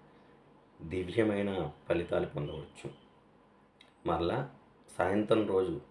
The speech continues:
కూడా దీపారాధన చేసుకుని, మళ్ళా రాత్రికి కూడా దానిమ్మ పండుని నివేదనగా పెట్టుకోవాలి. ఈ విధంగా చక్కగా చేయండి. అమ్మవారి యొక్క అనుగ్రహం పరిపూర్ణంగా మీకు కలిగి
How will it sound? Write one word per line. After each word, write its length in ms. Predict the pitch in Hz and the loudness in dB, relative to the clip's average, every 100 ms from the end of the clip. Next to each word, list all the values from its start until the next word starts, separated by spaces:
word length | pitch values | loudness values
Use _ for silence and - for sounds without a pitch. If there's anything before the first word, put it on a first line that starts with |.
| - - - - - | -20 -20 -20 -20 -2
కూడా 360 | 92 98 127 - - - | 0 0 -2 -6 -18 -16
దీపారాధన 760 | - 90 87 92 92 87 87 82 - | -4 -2 2 2 2 0 -2 -6 -8
చేసుకుని, 420 | - - 110 143 - - - - - - - - - | -10 -4 -2 -2 -4 -20 -20 -20 -20 -20 -20 -10 0
మళ్ళా 180 | 98 101 | 2 4
రాత్రికి 600 | 90 107 - 117 - - | 4 2 0 -4 -4 2
కూడా 220 | 95 95 82 85 85 - - - - 82 82 | 6 6 2 -2 -8 -14 -20 -18 -12 -6 2
దానిమ్మ 320 | 95 101 101 | 2 4 2
పండుని 400 | - 90 87 110 | 4 4 4 2
నివేదనగా 580 | 104 85 87 85 87 104 | 2 0 -2 -4 -2 -2
పెట్టుకోవాలి. 680 | 151 - - 78 76 71 - - - - - - - | -6 -14 -6 -4 -4 -8 -12 -20 -20 -20 -20 -12 -2
ఈ 60 | 92 | 0
విధంగా 540 | 87 92 92 98 95 - | 2 0 2 2 0 -6
చక్కగా 320 | - - 87 | -8 -4 -2
చేయండి. 640 | 92 - 87 90 87 98 - - - - - - | -2 0 0 2 0 -2 -8 -14 -20 -20 -20 -6
అమ్మవారి 540 | 85 87 92 95 92 90 | -2 2 4 4 6 4
యొక్క 280 | 90 - | 2 -2
అనుగ్రహం 580 | 82 82 - 95 101 90 - | -2 -2 4 4 4 -2 -2
పరిపూర్ణంగా 600 | 90 87 - 98 95 101 | -2 -2 0 0 2 0
మీకు 260 | 92 85 - | 0 -2 -4
కలిగి 640 | - 85 90 101 85 85 | 0 2 2 0 -2 -4